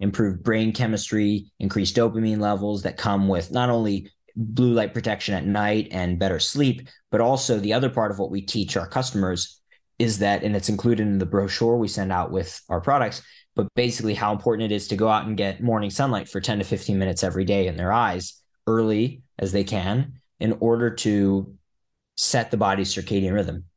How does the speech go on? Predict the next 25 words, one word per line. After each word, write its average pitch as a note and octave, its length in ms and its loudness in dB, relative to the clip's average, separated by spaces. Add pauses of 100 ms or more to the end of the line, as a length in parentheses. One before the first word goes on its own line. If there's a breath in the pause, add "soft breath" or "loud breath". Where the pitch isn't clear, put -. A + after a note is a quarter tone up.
(100)
you F2+ 80 0
know, F2 100 2
and F#2+ 200 -2
I'm, G2 200 -2
I'm, G2+ 280 2
I'm E2+ 180 -2
sure A#2 200 2
you're G#2 120 2
familiar G#2+ 340 4
with G2+ 100 0
this. - 260 -2 (240 loud breath)
That G#2+ 180 2
increases G#2+ 540 -2
the G#2 80 0
body's G2 320 0
production G2 460 -2
of E2+ 200 0 (480 loud breath)
dopamine, C3 720 4
serotonin, B2 1120 2 (380)
uh, F2 220 -4
also A#2 360 2
melatonin, A#2+ 640 2
actually, A#2+ 520 0
the G2 100 -8
production A2+ 680 -2